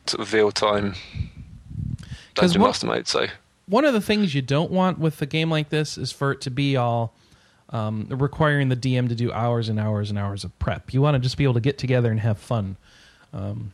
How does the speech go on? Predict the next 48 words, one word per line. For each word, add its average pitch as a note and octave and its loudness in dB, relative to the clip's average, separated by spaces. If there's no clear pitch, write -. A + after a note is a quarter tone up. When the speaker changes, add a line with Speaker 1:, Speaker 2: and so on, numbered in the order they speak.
Speaker 2:
so G#2+ -2
let's B2 -10
see - -8
if B2 -10
they A#2 -4
pull A#2 -4
that A2+ 0
off. F#2 -4
Speaker 1:
Yeah, A#2+ 0
Speaker 2:
All - -20
right. - -8
Speaker 1:
mm, C3+ -2
Speaker 2:
Well, F#3 2
Speaker 1:
yeah. B2+ 6
Speaker 2:
what D#3 2
Speaker 1:
I - -12
believe C#3+ 4
you B2 4
can G#2+ 2
sort A#2+ 0
of - -8
adjust A2+ 0
things G#2 2
on G#2+ 2
the G#2+ 2
fly G#2+ 4
as G2+ -2
you G#2 -6
go G2+ 2
through. A2 0
So - -2
Speaker 2:
I D#3+ -4
hope D3+ -4
so. G#2+ -4
Speaker 1:
It's - -16
Speaker 2:
We'll D#3+ -2
have - -12
to D3+ -4
check - -2
it C#3+ 2
out A#2+ 0
and - -12
see, A#2 -2
uh, G#2+ 0
see - -10
how A#2 -2
this A2+ -8
goes. - -4